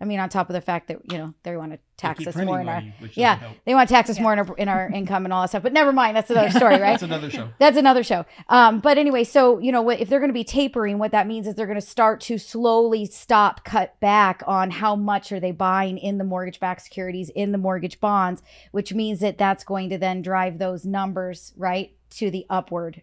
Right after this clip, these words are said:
Speaker 2: Sure.
Speaker 1: motion. So beyond that, then we're now finally hearing the Federal Reserve say, "We're going to actually start to increase rates." And when are we going to do that?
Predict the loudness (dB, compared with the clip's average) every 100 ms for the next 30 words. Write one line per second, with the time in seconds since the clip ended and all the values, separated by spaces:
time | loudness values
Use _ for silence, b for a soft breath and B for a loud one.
0 | _ -4 -2 -2 -4 -10 -10 b b b
1 | -4 2 4 4 0 -2 0 4 4 4
2 | 2 2 2 0 -6 -2 0 0 -2 -4
3 | -10 -8 -6 -6 -8 -10 -4 0 0 0
4 | -2 -4 -4 -10 -10 -10 -12 -8 -6 -6
5 | -8 -10 0 2 2 -2 -2 -2 -4 -8
6 | _ _ -10 0 0 2 2 0 0 0
7 | -2 -4 -8 -10 -10 -4 0 0 -2 -8
8 | -6 -6 -6 -10 _ -6 -6 -8 -10 -12
9 | -10 -6 -6 -6 -14 -10 -8 -4 -4 -4
10 | -6 -4 -4 -4 -6 -6 -6 -6 -10